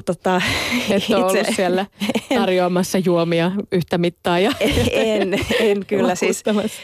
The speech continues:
Speaker 1: vaikka mä asuin no, yli kymmenen vuotta New Yorkissa, niin, niin mä en kyllä ole löytänyt itsestäni ihan sitä tyyppiä. Siis totta kai niin kun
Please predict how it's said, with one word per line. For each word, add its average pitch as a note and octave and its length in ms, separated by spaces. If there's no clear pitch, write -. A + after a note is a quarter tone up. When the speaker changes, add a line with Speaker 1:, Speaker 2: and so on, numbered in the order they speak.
Speaker 1:
vaikka C4 320
mä G#3 180
asuin F3+ 420
no, F#3 300
yli G3+ 220
kymmenen E3+ 640
vuotta C#3+ 420
New D#3+ 240
Yorkissa, D3 540
niin, D3 400
niin D3+ 180
mä E3 220
en D#3 100
kyllä C#3+ 240
ole D#3 80
löytänyt D#3 400
itsestäni D3 560
ihan D3 240
sitä D#3 380
tyyppiä. D3+ 320
Siis G3+ 180
totta C4 260
kai G3+ 260
niin E3+ 260
kun D3+ 380